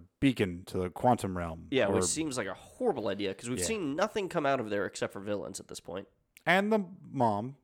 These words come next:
Speaker 2: Yeah, but she went into it. It wa-,
Speaker 1: Well,
Speaker 2: she wa-, didn't
Speaker 1: she
Speaker 2: spawn
Speaker 1: came out
Speaker 2: out.
Speaker 1: as well.
Speaker 2: Yeah. <laughs> Uh, <laughs> but, um,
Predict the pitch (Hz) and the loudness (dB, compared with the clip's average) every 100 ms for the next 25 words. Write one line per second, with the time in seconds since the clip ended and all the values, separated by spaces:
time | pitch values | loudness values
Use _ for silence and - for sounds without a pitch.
0 | _ _ _ _ _ _ _ _ _ - | _ _ _ _ _ _ _ _ _ -2
1 | 147 107 131 117 104 104 - - - _ | 0 0 0 0 0 -2 -8 -10 -14 _
2 | _ - 117 117 92 117 123 113 - 113 | _ -8 -4 -4 -6 -6 -4 -4 -4 -8
3 | 113 - 120 131 139 131 147 147 101 123 | -4 -2 2 2 4 6 6 4 0 2
4 | 127 120 139 113 92 - - - - - | 2 0 -4 -4 -4 -10 -16 -20 -12 -6
5 | 180 - 147 120 107 143 - 226 - - | -4 4 6 8 6 2 8 10 10 2
6 | 339 - - - - - - - - - | 0 -4 -12 -8 -8 -8 -16 -18 -20 -16
7 | 190 - - 131 131 120 107 98 98 107 | -14 -8 6 8 10 10 10 8 2 -4